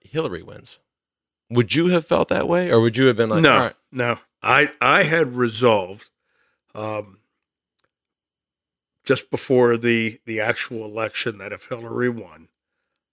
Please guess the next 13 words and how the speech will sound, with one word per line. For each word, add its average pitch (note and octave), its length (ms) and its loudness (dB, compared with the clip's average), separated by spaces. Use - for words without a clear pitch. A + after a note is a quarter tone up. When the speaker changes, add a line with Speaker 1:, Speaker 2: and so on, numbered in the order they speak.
Speaker 2:
I G#2 160 -6
would G#2+ 260 -6
do A2+ 160 0
whatever G#2+ 420 -4
I A2 100 -4
could. G#2+ 320 -8
I G2 140 -6
would G#2+ 200 -8
hold A2+ 240 -8
my F#2 200 -14
head B2+ 180 2
up A#2+ 220 -4
high, G#2 480 0